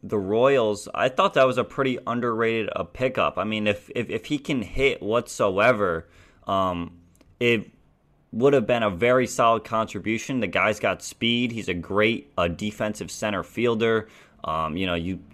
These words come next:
look at stats like, at, at least for, for this year, his outfielder jump. So how quick is his reaction to the ball off the bat?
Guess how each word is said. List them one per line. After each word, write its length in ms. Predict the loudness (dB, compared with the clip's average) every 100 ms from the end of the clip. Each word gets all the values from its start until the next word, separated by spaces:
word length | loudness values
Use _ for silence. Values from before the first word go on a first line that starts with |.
| -20 -20 -20 -16 -2
look 160 | -2
at 80 | -2
stats 380 | -2 2 2 2
like, 240 | -2 -2 -10
at, 220 | -14 -6
at 280 | -6 -2 -2
least 260 | -2 -4 -4
for, 340 | -2 -2 -4
for 160 | -8 -2
this 240 | -2 -2
year, 160 | -2 -2
his 180 | -4 -2
outfielder 640 | 2 0 0 -2 -2 -2 -4
jump. 440 | -2 0 0 -4
So 200 | -4 -4
how 200 | 0 -2
quick 400 | -2 0 0 0
is 140 | -4
his 160 | -2 -2
reaction 640 | 0 2 2 0 -4 -6
to 100 | -4
the 120 | -4 0
ball 340 | 2 4 4
off 180 | 2 0
the 80 | -4
bat? 440 | 0 2 0